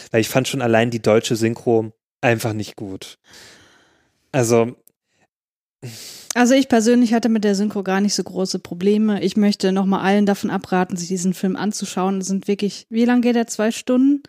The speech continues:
Speaker 1: Hm.
Speaker 2: Es sind zwei Stunden komplett verschenkte
Speaker 1: Nee, anderthalb.
Speaker 2: Lebenszeit.
Speaker 1: Also
Speaker 2: Oder
Speaker 1: anderthalb.
Speaker 2: anderthalb. Die halbe Stunde, die ihr danach noch drüber nachdenken müsst, ist ebenso verschenkt.
Speaker 1: Hm.
Speaker 2: Ähm,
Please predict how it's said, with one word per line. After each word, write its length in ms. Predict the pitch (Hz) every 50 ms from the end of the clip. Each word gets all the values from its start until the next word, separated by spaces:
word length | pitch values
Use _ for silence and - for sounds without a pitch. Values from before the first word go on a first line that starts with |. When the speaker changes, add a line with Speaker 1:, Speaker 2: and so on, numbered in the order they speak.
| -
Speaker 1:
Hm. 420 | - 113 110 107 - 107 - 107 107
Speaker 2:
Es 140 | 226 226 214
sind 160 | 254 233 233
zwei 320 | - - - 226 226 247 240
Stunden 300 | - - 254 240 240 240
komplett 380 | - 220 208 - 233 233 -
verschenkte 480 | - 226 202 127 123 123 120 - 233 214
Speaker 1:
Nee, 80 | 214
anderthalb. 60 | 226 247 240 - - - 117 107 -
Speaker 2:
Lebenszeit. 300 | 247 247 247 247 - -
Speaker 1:
Also 160 | 117 104 -
Speaker 2:
Oder 200 | 220 220 226 220
Speaker 1:
anderthalb. 680 | 190 220 220 226 214 - - 226 226 233 247 240 - -
Speaker 2:
anderthalb. 340 | - 110 104 98 - 190 202
Die 140 | 208 208 190
halbe 180 | 214 214 226 208
Stunde, 360 | - - 233 220 226 226 202
die 160 | 196 - 202
ihr 140 | 190 202 202
danach 340 | 202 196 190 196 196 190 -
noch 160 | 220 202 -
drüber 220 | - 208 190 196
nachdenken 400 | 190 190 190 - - 202 190 202
müsst, 180 | 202 196 - -
ist 120 | 190 175
ebenso 300 | - 202 202 214 196 208
verschenkt. 600 | 202 - 208 202 - - 220 208 208 220 - - _ - - - - -
Speaker 1:
Hm. 360 | - 123 117 113 113 113 113 120
Speaker 2:
Ähm, 500 | - 220 214 202 196 190 185 185 - -